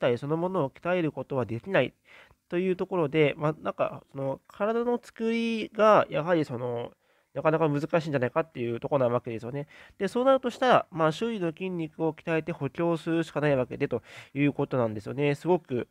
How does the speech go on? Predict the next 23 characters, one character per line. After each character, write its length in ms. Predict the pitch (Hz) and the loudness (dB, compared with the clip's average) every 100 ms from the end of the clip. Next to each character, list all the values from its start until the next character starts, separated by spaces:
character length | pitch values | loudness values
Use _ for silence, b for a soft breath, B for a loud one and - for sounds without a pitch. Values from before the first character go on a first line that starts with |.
| B B - | B B -4
あ 100 | 127 | 0
の、 220 | 131 131 | 2 2
新 300 | 143 156 156 | 2 4 2
し 180 | 156 156 | 4 0
い 40 | |
情 140 | 127 120 | 0 -4
報 200 | - 110 | -4 -6
で 80 | 113 | -8
す 120 | - | -6
ね。 140 | 120 - | -6 -2
あ 80 | |
り 80 | 139 | 2
が 80 | 143 | 2
と 100 | 139 | 0
う 40 | |
ご 80 | 110 | 0
ざ 60 | 107 | -2
い 60 | |
ま 140 | 101 104 | -4 -8
す。 100 | - B B B | -16 B B B
そ 140 | - | -10
し 80 | 196 | -10
て、 320 | - 240 226 | -4 0 0